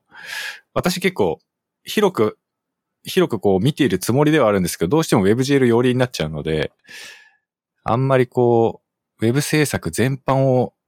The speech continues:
見てるっていうわけではないので、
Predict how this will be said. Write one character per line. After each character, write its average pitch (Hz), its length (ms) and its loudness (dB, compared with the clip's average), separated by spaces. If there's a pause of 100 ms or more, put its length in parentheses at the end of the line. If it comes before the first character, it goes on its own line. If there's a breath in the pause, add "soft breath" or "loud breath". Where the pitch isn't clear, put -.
(100)
見 127 160 0
て 101 140 0
る 90 60 4
っ 82 60 0
て - 120 -6
い 92 60 4
う - 20 4
わ 90 60 2
け - 80 -8
で 76 80 -2
は 73 80 -2
な 87 160 2
い 76 240 -4 (160)
の 76 160 -12
で、 80 420 -4